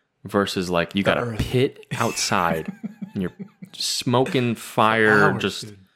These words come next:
Speaker 1: yeah, doing, like, putting in that time and then just,
Speaker 2: Ugh.
Speaker 1: like, slicing it right on your plate. It's messed up.
Speaker 2: With a machete.
Speaker 1: It's actually messed up.
Speaker 2: It's the best.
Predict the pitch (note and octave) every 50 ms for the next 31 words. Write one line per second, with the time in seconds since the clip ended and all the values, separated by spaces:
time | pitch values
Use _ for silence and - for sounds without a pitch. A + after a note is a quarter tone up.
0 | _ _ _ _ _ _ _ _ _ - G#2 E2+ D#2+ E2 - - F#2 G2+ G2 -
1 | G#2 - - - A#2 A#2+ B2 B2+ B2 A#2+ A2 G2+ F#2 - - A2+ G2+ G2+ A2 A2+
2 | A2+ A2 G#2 G2+ F#2+ F#2 F#2+ - - F#2 E2+ - _ _ _ _ _ _ - -
3 | - - - A#2 A2+ A2+ A2 - C3+ B2 A2 G#2+ A2 A2+ A#2 A#2 A2+ A2+ G2+ -
4 | - - G2+ F#2 D#2+ - _ _ _ _ _ _ _ _ _ _ _ _ _ _
5 | _ _ _ _ _ - - - - C3+ B2+ B2 - - C3+ A#2 - - - C3+
6 | B2 - C3+ A2+ G#2+ G2+ - - - B2 A2+ A2 - A#2 - B2 A#2 A#2 - -
7 | A2+ G2 F#2 E2 - - - - - - D#3 - - - - F#2+ G#2+ A#2 A2+ G#2+
8 | G#2 - - - _